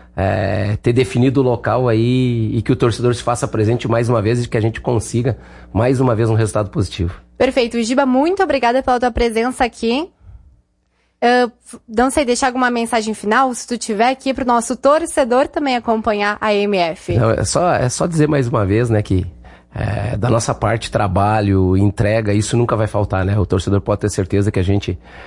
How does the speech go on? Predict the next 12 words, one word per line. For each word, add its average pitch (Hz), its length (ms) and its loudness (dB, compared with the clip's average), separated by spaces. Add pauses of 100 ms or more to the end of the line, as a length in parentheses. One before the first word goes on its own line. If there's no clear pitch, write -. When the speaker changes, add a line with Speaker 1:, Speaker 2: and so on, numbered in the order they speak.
(160)
Speaker 1:
é, 98 460 0
vai 107 460 2
e 110 360 2
está 110 320 0
representando 107 720 0
da 110 80 2
melhor 101 260 0
maneira, 107 380 0
tentando 104 580 0
pelo 92 240 -2
menos, 104 320 0
né? 98 160 -2